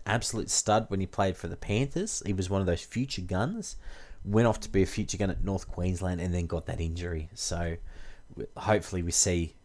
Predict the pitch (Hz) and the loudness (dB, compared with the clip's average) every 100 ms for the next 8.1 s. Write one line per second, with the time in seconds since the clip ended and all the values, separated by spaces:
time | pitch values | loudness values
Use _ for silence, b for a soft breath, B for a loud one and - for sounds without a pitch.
0 | - 82 85 80 - 82 - 85 82 80 | -10 -4 -2 -4 -6 -10 -4 -2 -2 -2
1 | 80 80 - 85 87 - 82 82 80 85 | -2 -4 -6 -10 -10 -8 -4 -4 -4 -6
2 | - 85 - - 82 107 117 - - - | -6 -6 -6 -4 -2 -2 -4 -6 -8 -14
3 | - - b b b b b - 117 123 | -20 -20 b b b b b -2 2 2
4 | - 120 113 - 104 - 98 98 87 95 | 4 4 4 2 -2 0 4 4 6 6
5 | 95 - 95 - 90 - 110 127 113 - | 6 4 -4 0 -2 0 2 4 4 2
6 | 90 78 - - 101 82 87 80 76 - | 2 0 -4 0 2 2 0 0 -2 -4
7 | - - - - b b b 101 90 85 | -6 -8 -12 -18 b b b 2 4 4